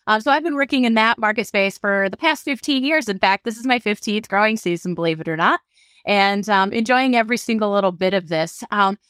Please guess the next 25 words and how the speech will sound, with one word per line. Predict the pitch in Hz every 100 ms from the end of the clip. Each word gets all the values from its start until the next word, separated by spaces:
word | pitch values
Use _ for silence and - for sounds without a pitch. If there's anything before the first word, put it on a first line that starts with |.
| _ -
I, | 226 226 220
the | 226
last | 226 233
couple | 254 233
of | 220
years, | 202 226 247 247
the | 208
last | 196 -
five | 214 214
or |
so | 208 196
years | 190 190 190
of | 196
my | 185 175
career, | - 180 185 -
I've | 214 214
added | 196 196 208 202 -
on | 185 180 175 180 175
some | 214
specialty | 226 339 - 381 254
crop | - 185 180 -
advising | 185 175 170 180 190 190 -
as | 180
well. | 202 214 208 180
So | 190 185